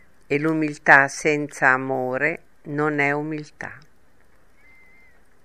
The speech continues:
È solo semplicemente una disi-, disistima di se stessi.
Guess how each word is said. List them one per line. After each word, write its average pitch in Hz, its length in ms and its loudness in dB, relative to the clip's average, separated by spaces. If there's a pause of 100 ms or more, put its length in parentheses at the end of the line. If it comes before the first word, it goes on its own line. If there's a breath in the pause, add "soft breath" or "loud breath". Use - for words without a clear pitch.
(480)
È 156 80 -8
solo 170 480 4
semplicemente 156 1040 -2
una 175 240 4
disi-, 143 500 -4 (140)
disistima 170 1120 -2
di 165 160 -6
se 147 220 -8
stessi. - 680 -14